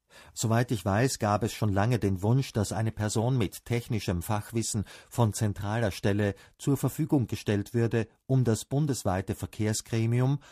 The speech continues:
heute G M I, zu unterstützen, in dem ausschließlich ehrenamtlich tätige blinde und sehbehinderte ExpertInnen sich schon sehr lange mit den Anliegen in puncto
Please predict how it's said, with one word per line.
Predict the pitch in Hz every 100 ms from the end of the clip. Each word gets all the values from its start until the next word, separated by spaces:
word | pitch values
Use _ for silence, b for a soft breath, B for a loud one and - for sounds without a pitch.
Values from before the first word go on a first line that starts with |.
| B -
heute | 101 95 107 101 -
G | - 107 95
M | 90 85
I, | 117 127 127 _ _
zu | -
unterstützen, | 131 131 139 - 147 - 90 B B -
in | 131
dem | 120 120 113
ausschließlich | - 110 131 - - 110 - 113 -
ehrenamtlich | 127 123 127 95 113 - 113 -
tätige | 107 113 131 - 104
blinde | 101 107 127 151 139
und | 85
sehbehinderte | - 110 113 110 117 104 101
ExpertInnen | - - - 101 113 - 120 117 117 B B -
sich | - 151
schon | - 120 104
sehr | - 127
lange | 120 113 127 82 73 b
mit | 120 113 -
den | 104
Anliegen | 98 113 120 117 120 120
in | 107 110
puncto | 120 113 - 104 95